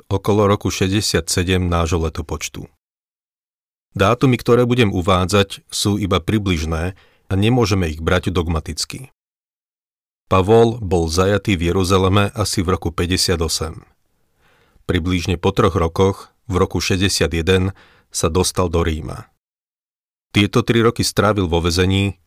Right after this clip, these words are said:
mohli by sme povedať vo väzbe, keď pred rímskymi vladármi išiel od jedného výsluchu k druhému. V rokoch šesťdesiat jeden až šesťdesiat tri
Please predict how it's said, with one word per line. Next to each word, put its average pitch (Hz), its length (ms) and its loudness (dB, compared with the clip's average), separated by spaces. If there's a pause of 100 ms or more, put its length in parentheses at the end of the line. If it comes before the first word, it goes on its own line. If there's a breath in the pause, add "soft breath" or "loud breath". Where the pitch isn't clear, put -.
mohli 85 240 -2
by 87 100 -4
sme 85 220 -2
povedať 85 400 -4
vo 82 160 -2
väzbe, 85 400 -2 (400 soft breath)
keď - 240 -6
pred 104 240 0
rímskymi 110 480 0
vladármi 92 560 2
išiel 92 400 -2
od - 160 -6
jedného 101 400 0
výsluchu 87 560 -4
k 85 80 -6
druhému. 80 560 -6 (1200)
V 98 80 -6
rokoch 104 480 -2
šesťdesiat 110 560 -2
jeden 95 400 0
až - 320 -4
šesťdesiat 92 480 -2
tri 90 320 -2